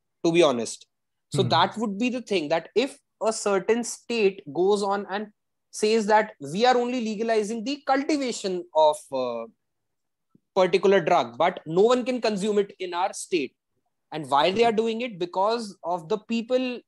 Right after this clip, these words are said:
Speaker 1: uh, the livelihood of the people is dependent on that. For
Speaker 2: Hmm.
Speaker 1: example, the villages of Malana,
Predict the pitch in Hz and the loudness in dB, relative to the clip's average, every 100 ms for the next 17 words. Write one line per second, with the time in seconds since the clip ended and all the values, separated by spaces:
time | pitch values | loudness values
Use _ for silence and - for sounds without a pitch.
0 | 165 160 151 - 180 185 220 262 247 220 | -6 -4 -4 -4 2 2 2 2 2 2
1 | 202 208 202 196 208 180 185 170 165 160 | 0 -4 -6 -4 -2 -2 -6 -6 -6 -6
2 | 151 131 120 107 _ _ _ - 196 220 | -6 -6 -8 -8 _ _ _ -2 2 2
3 | 208 208 196 220 214 - 165 151 208 214 | 2 0 0 0 0 -2 -12 0 4 4
4 | 220 208 220 190 180 165 147 107 | 2 0 -2 -2 -2 -2 -4 -10